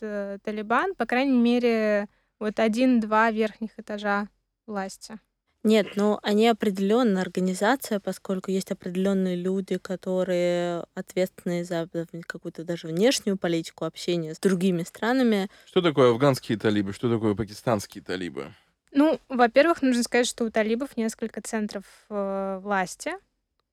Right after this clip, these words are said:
Speaker 3: На се-, ну, имеется в виду в
Speaker 1: Э,
Speaker 3: географическом плане.
Speaker 1: в географическом плане,
Speaker 3: Так.
Speaker 1: да, и эти центры власти не соподчинены друг другу, они конкурируют.
Speaker 3: Мгм.
Speaker 1: Есть, э,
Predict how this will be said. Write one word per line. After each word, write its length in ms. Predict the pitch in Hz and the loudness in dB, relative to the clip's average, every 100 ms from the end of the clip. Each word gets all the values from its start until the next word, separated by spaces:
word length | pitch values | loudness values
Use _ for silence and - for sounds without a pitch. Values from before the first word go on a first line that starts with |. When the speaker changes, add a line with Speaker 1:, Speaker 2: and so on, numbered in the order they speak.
| _ _ _ _ | _ _ _ _
Speaker 3:
На 120 | 110 | -6
се-, 140 | - | -6
ну, 220 | 98 120 110 | -4 -2 0
имеется 420 | 104 104 92 104 | 0 -2 -2 -2
в 40 | |
виду 200 | 92 98 95 95 | 0 0 0 -2
в 20 | |
Speaker 1:
Э, 20 | |
Speaker 3:
географическом 680 | 98 98 101 - - - - | -2 0 -2 -4 -14 -18 -20
плане. 220 | - 233 | -12 -4
Speaker 1:
в 40 | |
географическом 720 | 220 220 226 - 220 - - 202 | -2 -2 -6 -10 -14 -12 -10 -10
плане, 380 | 196 196 254 | -6 -4 -4
Speaker 3:
Так. 80 | 311 | -4
Speaker 1:
да, 240 | 220 220 226 | 0 2 2
и 200 | 220 220 | 0 0
эти 180 | 226 226 | -2 -4
центры 340 | - 226 220 | -4 -4 -4
власти 500 | 208 208 214 - - | -6 -4 -4 -10 -10
не 360 | 208 214 226 226 | -4 0 0 0
соподчинены 840 | - 214 - 214 - 220 214 311 370 | -6 -10 -10 -12 -8 -6 -4 -4 -4
друг 120 | 269 | -2
другу, 240 | 262 233 | -2 -2
они 200 | 214 220 | -2 -2
конкурируют. 720 | 233 226 - 202 190 180 190 _ - _ | 0 -4 -4 -12 -14 -16 -20 _ -20 _
Speaker 3:
Мгм. 100 | 214 | -8
Speaker 1:
Есть, 380 | 208 - - - - | -8 -8 -20 -18 -10
э, 200 | 98 | -10